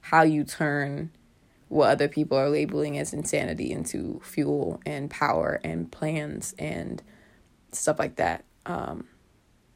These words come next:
I think in just about any interview of any, like, special person, you're gonna hear this level of, like, a little bit of delusion, but it's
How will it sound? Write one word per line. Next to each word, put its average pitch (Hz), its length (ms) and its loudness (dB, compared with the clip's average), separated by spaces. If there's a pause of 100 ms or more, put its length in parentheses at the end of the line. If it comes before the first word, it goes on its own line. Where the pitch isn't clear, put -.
(280)
I 175 100 6
think 185 200 4
in 185 160 6
just 185 180 2
about 180 240 6
any 185 220 2
interview 185 340 4
of 180 80 4
any, 165 240 2
like, 170 180 2
special 170 360 0
person, 180 340 2
you're 160 100 0
gonna 160 220 0
hear 180 500 4
this 160 240 0
level 160 440 4
of, 147 180 0
like, 143 400 -2 (1500)
a 151 100 6
little 160 260 8
bit 185 100 8
of 190 120 8
delusion, 190 500 6
but 180 100 8
it's 185 140 6